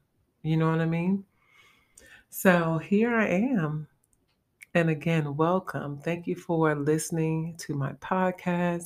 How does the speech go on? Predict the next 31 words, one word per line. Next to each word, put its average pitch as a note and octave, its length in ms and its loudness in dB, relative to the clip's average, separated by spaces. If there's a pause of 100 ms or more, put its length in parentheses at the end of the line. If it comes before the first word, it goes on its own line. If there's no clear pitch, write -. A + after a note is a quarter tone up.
I D#3 160 -4
appreciate E3+ 720 -4
you. E3 160 0
I D3 60 0
love E3+ 400 -2
you. E3+ 340 -2 (840)
And E3+ 600 4
we're A3+ 200 2
gonna A#3 260 6
start F3+ 360 0
this E3 260 -2
seven-part E3 840 0 (240)
series D#3 720 0
called F#3+ 680 8 (440)
The E3+ 120 6
Community D#3 680 0
of C#3 100 0
Self. - 480 0 (1400)
Now, G3+ 500 8
The G3 140 0
Community G3 520 2
of F3 100 -4
Self F3+ 520 0 (240)
was E3 500 0
created F#3 520 -2
by D#3+ 140 0
the D#3+ 100 -8
phenomenal D3+ 720 -2
Doctor D3+ 480 -2
Naeem D3+ 500 0
Akbar. E3+ 760 -4